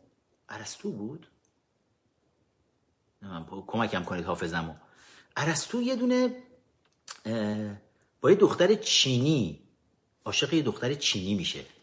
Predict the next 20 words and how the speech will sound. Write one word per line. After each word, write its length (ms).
بچه‌ها 240
می‌نویسن 280
تنابنده، 480
نویسنده، 440
سیروس 320
مقدم، 300
کارگردان. 520
مرسی. 340
اه، 400
آره، 300
نقی 360
بود 140
تنابنده. 320
حالا 100
دارن 140
همه 280
اطلاعات 340
کاملاً 320
بچه‌ها 300
می‌ذارن. 260